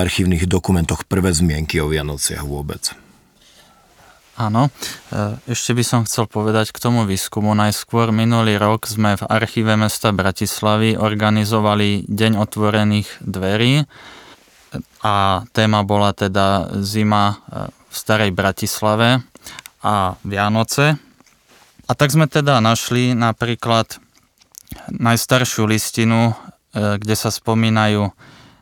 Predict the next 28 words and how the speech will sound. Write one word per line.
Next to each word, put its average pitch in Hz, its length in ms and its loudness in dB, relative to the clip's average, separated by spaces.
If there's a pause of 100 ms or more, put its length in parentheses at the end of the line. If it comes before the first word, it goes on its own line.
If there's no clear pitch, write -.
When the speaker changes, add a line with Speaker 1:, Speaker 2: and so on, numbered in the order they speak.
(120)
Speaker 2:
Vianoce. 107 560 2
Bola 117 320 2
vydaná 113 480 4
v 110 160 2
roku 107 160 -4
tisíc - 480 -2
štyristo - 640 -2
štyridsať - 880 -4 (200)
jedna 117 720 0
a 110 80 0
je 107 160 0
datovaná 113 880 2
na 101 240 -2
Vianočné 113 640 0 (240)
sviatky 127 800 0 (560)
roku 110 320 0
tisíc 117 320 0
štyristo 113 480 0
štyridsať 107 560 -2
jedna 110 320 0
po 104 240 0
narodení 101 640 2 (160)
Krista. 101 560 -2 (400)
V 107 80 2
nemčine 117 640 0
Geben 117 560 0
zu - 160 -8
Pressburg 117 640 -2